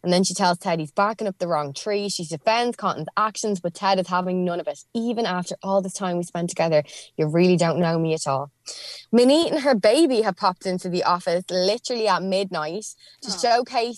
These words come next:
Speaker 1: and, um, Ted crucial traffic cam evidence. Minnie has figured out that Lindsay was followed to the internet cafe on the morning of her murder, and she's figured out that the car was using fake plates all along. She's an icon.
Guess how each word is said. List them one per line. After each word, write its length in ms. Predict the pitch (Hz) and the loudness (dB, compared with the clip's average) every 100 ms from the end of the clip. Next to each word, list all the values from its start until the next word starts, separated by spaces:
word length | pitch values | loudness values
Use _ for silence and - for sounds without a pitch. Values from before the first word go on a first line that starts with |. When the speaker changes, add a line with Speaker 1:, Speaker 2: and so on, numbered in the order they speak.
| - | -6
Speaker 1:
and, 440 | 208 196 202 202 190 | -4 -2 -2 -6 -4
um, 240 | 190 185 185 | -4 -2 -4
Ted 400 | - 202 180 180 | -4 -2 -2 -4
crucial 580 | - 226 240 247 220 202 | -8 -4 -2 -2 -4 -4
traffic 460 | - 208 196 196 | -4 -6 -4 -8
cam 300 | - 180 175 | -6 -8 -6
evidence. 640 | - 185 185 180 202 214 - - - - 202 | -2 0 2 0 0 -8 -18 -20 -20 -6 0
Minnie 280 | 208 220 220 | 2 2 2
has 200 | 208 - | 0 2
figured 300 | 214 202 190 | 2 4 4
out 220 | 190 190 | 2 2
that 120 | 160 | 2
Lindsay 300 | 185 196 190 | 2 2 -2
was 180 | 170 - | -4 0
followed 400 | 220 233 240 226 | 2 4 4 2
to 100 | 208 | -4
the 220 | 175 185 | -2 0
internet 360 | 175 170 175 156 | 0 -2 -4 -6
cafe 400 | 160 156 170 160 | -10 -4 -2 -2
on 60 | |
the 60 | 156 | -2
morning 280 | 156 156 147 | -4 -4 -6
of 100 | 147 | -6
her 100 | 156 | -4
murder, 440 | 165 190 196 214 - - - | 2 4 4 2 0 -20 -12
and 80 | 170 | -4
she's 200 | 156 151 | -4 -2
figured 320 | - 208 247 - | 2 4 4 2
out 240 | 180 180 | 2 2
that 140 | 170 156 | -2 -10
the 80 | 147 | -10
car 360 | - 175 175 | -4 0 0
was 200 | 147 160 | -2 -4
using 260 | 165 151 143 | -6 -6 -8
fake 420 | - 170 175 - - | -2 2 2 -2 -12
plates 480 | 190 180 156 143 - | -6 -2 -2 -4 -2
all 200 | 165 151 | 0 2
along. 200 | 147 147 | 2 0
She's 180 | 139 160 | -6 -8
an 80 | - | -2
icon. 420 | 170 160 151 131 | 0 0 -2 -6